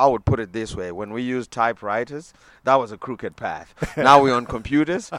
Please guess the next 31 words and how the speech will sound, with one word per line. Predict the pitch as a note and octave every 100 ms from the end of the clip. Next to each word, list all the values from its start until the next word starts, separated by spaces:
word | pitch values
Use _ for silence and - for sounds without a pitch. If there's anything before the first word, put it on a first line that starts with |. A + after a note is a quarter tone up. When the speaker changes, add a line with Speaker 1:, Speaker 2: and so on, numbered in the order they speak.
| - -
Speaker 1:
that's | C3+ -
a | A2
straight | - G2+
Speaker 2:
That's | - -
a |
Speaker 1:
path. | D#3+
Speaker 2:
straight | D#3+ D3 C#3
path. | B2 G#2 - G#2+ -
Speaker 1:
But | C#3 - -
here's | D#3+ E3+
the | C3+ C#3
good | F#3 D#3+
news. | G#3 G3 F#3+ - -
There's | B2+ A2+
even | D#3 C#3 B2
a | A2 F2+
straighter | - - D#3 G#3+ G3+ D3
path | - C3+ A#2 -
than | B2 B2
Speaker 2:
Yeah, | D3 D3+ G#2+
Speaker 1:
that. | G2+ -
Speaker 2:
come | F#3+ D#3
on. | B2
Speaker 1:
And, | A#2 A2+
uh, | A2
God | G2 A#2+ A#2+
has | G#2+ -
stored | - A#2+ G#2+
it | G2+
up | G#2+ G#2
in, | A2 G2+ G2